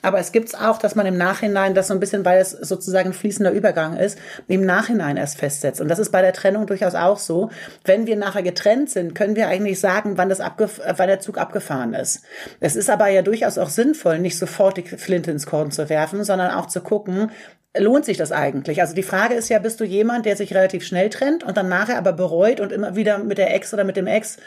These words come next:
ähm, dann immer wieder anbändelst, weil du dir nicht ganz sicher bist? Oder hältst du so lange aus, dass du nachher auch weißt,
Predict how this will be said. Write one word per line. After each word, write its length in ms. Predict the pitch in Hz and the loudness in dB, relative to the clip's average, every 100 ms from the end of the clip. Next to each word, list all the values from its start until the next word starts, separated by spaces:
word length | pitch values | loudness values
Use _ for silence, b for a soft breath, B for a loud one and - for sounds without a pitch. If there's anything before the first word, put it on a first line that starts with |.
| B B B B B | B B B B B
ähm, 500 | 196 196 190 202 208 | 2 4 2 0 -2
dann 180 | 202 208 | -2 0
immer 240 | 202 208 | 0 0
wieder 360 | 208 202 202 - | 2 2 2 0
anbändelst, 580 | 196 214 247 247 247 - | 0 2 4 2 2 2
weil 140 | 202 | 2
du 60 | 196 | 2
dir 80 | |
nicht 140 | 190 185 | 0 0
ganz 180 | 170 160 | -2 -2
sicher 200 | 226 254 | 0 2
bist? 260 | 302 320 | 0 0
Oder 140 | - 214 | 0 0
hältst 320 | 190 220 214 | 2 0 0
du 40 | |
so 180 | 180 220 | -2 0
lange 340 | 202 196 190 | 0 0 0
aus, 240 | 185 233 320 | 2 2 2
dass 160 | 226 | -2
du 100 | 220 | 0
nachher 320 | 202 196 220 220 | 0 0 0 -2
auch 140 | 180 | -2
weißt, 320 | 190 202 208 | 0 0 -2